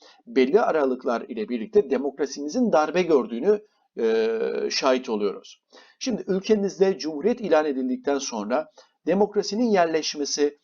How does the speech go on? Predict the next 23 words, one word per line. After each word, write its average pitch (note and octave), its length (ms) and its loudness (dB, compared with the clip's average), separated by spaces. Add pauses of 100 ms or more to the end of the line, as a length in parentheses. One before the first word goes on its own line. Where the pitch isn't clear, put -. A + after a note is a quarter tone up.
(180)
ve A#2+ 140 0
farklı C3 360 -2
görüşlerin C#3+ 720 2 (360)
mecliste D3 440 0
temsil E3+ 320 -6
edilmesi A#2 480 -2
için G3 320 -4 (200)
çeşitli G#3 380 -4
çalışmaların A#2+ 500 -4
yapıldığını E3+ 480 0
biz C3+ 180 0
biliyoruz. G#2+ 500 -2 (1120)
Ancak G3 440 2
bu G#3+ 80 -4
süreç C#3+ 400 -2
çeşitli - 440 -6
tarihlerde B2 600 -2
meydana G2+ 400 -4
gelen E3 380 6 (340)
bazı G3+ 320 2
olaylarla C3 480 2
kesintiye C#3+ 500 -2
uğramıştı. G#2 560 -4